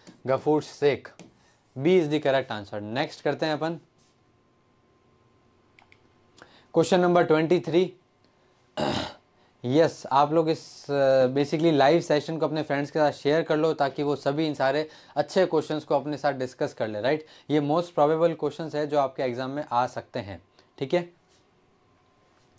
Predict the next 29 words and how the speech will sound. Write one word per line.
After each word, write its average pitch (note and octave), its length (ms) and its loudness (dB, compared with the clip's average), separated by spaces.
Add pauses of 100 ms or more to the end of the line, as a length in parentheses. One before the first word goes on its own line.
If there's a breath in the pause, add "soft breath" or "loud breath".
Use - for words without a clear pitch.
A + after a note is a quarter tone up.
(120)
यस, C#3+ 320 2 (1400)
कौन F#3 220 6
से G3+ 180 4
केस F3+ 280 2
के F3 80 2
अंदर E3+ 200 4
सुप्रीम E3 400 -2
कोर्ट D#3 200 0
ने D#3+ 200 -6 (300)
ये C#3+ 120 0
बताया C#3 320 2
था D3+ 140 -2
कि C#3+ 160 -2
right D3 320 2
of E3+ 180 0
a D#3 60 -4
victim D3+ 480 -2
to F3+ 80 2
file D#3+ 380 2
an D#3+ 100 -4
appeal D#3 240 -2
under D#3 220 -4
the D#3+ 160 -4 (100)
proviso D#3+ 480 0
to D#3+ 140 -8
three E3+ 260 0
seventy-two D#3+ 520 -2
of D3+ 80 0
सीआरपीसी D3 680 -2